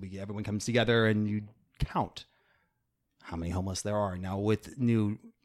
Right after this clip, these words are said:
technology and things that we're able to use, we get much more accurate numbers. And then afterwards, the Economic Roundtable comes in and assesses what that is costing us as taxpayers,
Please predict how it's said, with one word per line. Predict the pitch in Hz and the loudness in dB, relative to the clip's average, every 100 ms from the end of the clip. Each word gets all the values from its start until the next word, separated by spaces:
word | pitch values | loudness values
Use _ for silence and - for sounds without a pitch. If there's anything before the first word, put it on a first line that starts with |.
| _ | _
technology | 101 95 90 95 95 98 95 90 | -12 -8 -8 -8 -8 -8 -8 -8
and | 87 82 82 | -8 -10 -8
things | 98 95 | -6 -6
that | 101 | -6
we're | 98 92 | -6 -6
able | 90 | -8
to | 85 | -12
use, | 90 107 110 | -6 -2 -2
we | 95 | -4
get | 92 85 | -8 -10
much | 92 - | -10 -8
more | 92 - | -8 -8
accurate | 90 - 87 90 | -10 -8 -10 -8
numbers. | 87 143 175 - - _ - - - | -4 -4 -4 -8 -18 _ -20 -16 0
And | |
then | 120 | 4
afterwards, | 139 180 147 117 123 - 117 | 6 6 6 4 4 0 -2
the | 117 | 0
Economic | 113 107 101 | 2 2 0
Roundtable | 98 95 92 98 101 | 0 -2 -2 -4 -4
comes | 98 90 | -6 -4
in | 95 98 - | -6 -6 -8
and | 104 98 95 - | -8 -8 -10 -8
assesses | 95 143 151 - 104 - - _ _ _ _ - | 0 4 6 6 2 0 -6 _ _ _ _ -4
what | 131 156 165 | 4 6 8
that | 151 | 6
is | 131 - | 6 0
costing | 127 127 - 117 | 2 4 4 0
us | 82 101 92 - - | -2 -4 -4 -6 -6
as | 98 | -6
taxpayers, | - 87 - - - - | -4 -6 -6 -12 -12 -14